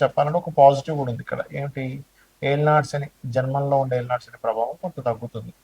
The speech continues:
But ఏలినాటి శని గురించి పెద్దగా టెన్షన్ పడకండి. కాబట్టి మీరు అందరూ అదే చూస్తారు కాబట్టి నేను చెప్పడం జరుగుతుంది, అంతకు మించి ఏం లేదు. దాని మీద ఎక్కువ కాన్సన్ట్రేషన్ ఉంటుంది కాబట్టి.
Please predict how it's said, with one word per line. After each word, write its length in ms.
But 160
ఏలినాటి 300
శని 80
గురించి 140
పెద్దగా 240
టెన్షన్ 380
పడకండి. 240
కాబట్టి 260
మీరు 140
అందరూ 300
అదే 280
చూస్తారు 300
కాబట్టి 200
నేను 160
చెప్పడం 240
జరుగుతుంది, 340
అంతకు 220
మించి 240
ఏం 120
లేదు. 120
దాని 180
మీద 120
ఎక్కువ 260
కాన్సన్ట్రేషన్ 600
ఉంటుంది 320
కాబట్టి. 300